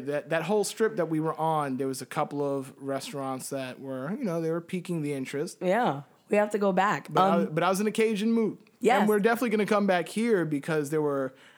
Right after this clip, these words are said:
Speaker 1: uh, drinks that I wanted to try, you know.
Speaker 2: Yes. We didn't get any drinks this time.
Speaker 1: No, they,
Speaker 2: Oh.
Speaker 1: they had the Hurricane, which of course is a staple of Nolan's. There's,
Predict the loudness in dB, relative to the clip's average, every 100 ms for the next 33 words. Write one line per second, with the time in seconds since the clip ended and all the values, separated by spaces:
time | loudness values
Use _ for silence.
0 | _ _ -2 0 0 0 0 0 0 0
1 | 2 2 0 -2 -2 0 2 2 2 4
2 | 4 2 -4 -4 2 4 4 2 2 2
3 | 2 2 2 0 -2 -4 -2 0 0 2
4 | 2 2 2 4 2 2 2 2 2 0
5 | 0 0 0 0 2 2 0 0 0 0
6 | -2 -6 -6 -2 -2 -2 -6 -6 -2 -2
7 | -2 -2 -2 -2 -2 -2 -2 -2 0 0
8 | -2 -4 -4 -4 -4 -4 -6